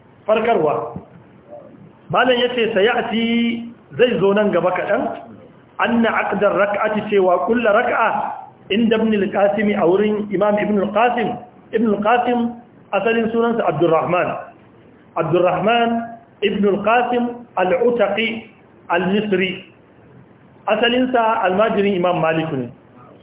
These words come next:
Ya yi karatu a wurin Imam Malik kusan shekara ashirin. Yana ɗaukar iliminsa. Ya ce, "Mun zauna a wurin Maliku shekara goma sha takwas muna koyon halayensa. Amma iliminsa muka ɗauka a shekara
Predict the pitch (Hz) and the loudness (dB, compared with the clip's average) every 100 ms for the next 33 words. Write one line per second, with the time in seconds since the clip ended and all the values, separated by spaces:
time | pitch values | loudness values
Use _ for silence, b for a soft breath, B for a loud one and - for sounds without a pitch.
0 | - - - - 160 190 214 233 233 226 | -20 -20 -20 -14 -2 0 2 0 0 2
1 | 190 185 202 202 208 170 196 214 220 202 | 2 2 4 4 2 0 0 2 0 -2
2 | 208 214 196 185 202 165 151 170 175 170 | -2 -2 -2 0 2 2 -2 -2 -2 -6
3 | - - - - - - - - 175 202 | -20 -20 -20 -20 -20 -20 -20 -6 -2 0
4 | 180 180 180 190 160 156 135 127 - - | 0 0 -2 -2 -2 -2 -4 -10 -16 -20
5 | - - - - - - - 202 233 220 | -20 -20 -20 -20 -20 -20 -2 0 2 2
6 | 208 226 233 240 226 175 190 214 214 220 | 2 2 2 2 2 2 2 2 2 2
7 | 226 226 220 214 214 - - - - - | 0 -2 -2 -2 -4 -10 -20 -20 -20 -4
8 | 180 175 240 220 196 233 233 - 214 240 | -2 2 2 2 4 2 4 0 0 0
9 | 226 202 214 220 202 185 190 196 202 202 | -2 -2 0 0 2 2 2 2 2 4
10 | 175 170 170 147 - - - - - - | 4 2 0 -4 -8 -18 -20 -20 -20 -20
11 | - - - 156 170 214 240 220 220 214 | -20 -20 -10 -4 0 0 2 2 2 2
12 | 208 208 185 202 180 160 165 170 | 0 2 0 2 -2 -2 -2 0